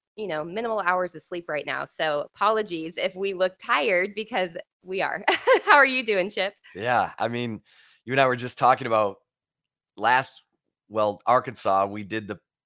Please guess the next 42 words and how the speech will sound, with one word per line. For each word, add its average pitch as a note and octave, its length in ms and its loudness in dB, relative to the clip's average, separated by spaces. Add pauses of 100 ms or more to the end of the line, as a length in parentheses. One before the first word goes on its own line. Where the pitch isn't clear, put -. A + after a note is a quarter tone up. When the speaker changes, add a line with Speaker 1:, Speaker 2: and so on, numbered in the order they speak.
(100)
Speaker 2:
podcast G#2 680 0
right G#2 220 2
after G#2 300 -2
the G2 80 -16
game, G#2+ 440 -4
and F2+ 220 -8 (1200)
tonight's A2 300 -6
game A2 200 -2
was - 360 -8
a F#2+ 40 -14
little G#2 200 -8
bit F#2 240 -6
later A#2 440 -2
than A#2 160 -4
that A#2 240 2
one, A#2+ 480 -2 (160)
and F#2+ 460 -10
so F#2 380 -2
we F2+ 560 -12
waited F#2+ 360 -8
until F2+ 320 -8
Sunday F#2+ 260 -2
morning G#2 440 -2
to G2+ 120 -12
do G#2+ 180 -2
it, G#2 200 -4
but F#2 100 -2
I'm F#2 160 -2
wondering F2+ 400 -4
if E2+ 180 -10
now F2 260 -2
we F2 140 -8
should D#2+ 200 -12
just E2+ 260 -16
do F#2 140 -6
'em F2 120 -4
all F2+ 500 2
right F2+ 220 -2
after F2 300 -4
the A2 120 -10
<laughs> - 200 -12
game D3+ 300 -2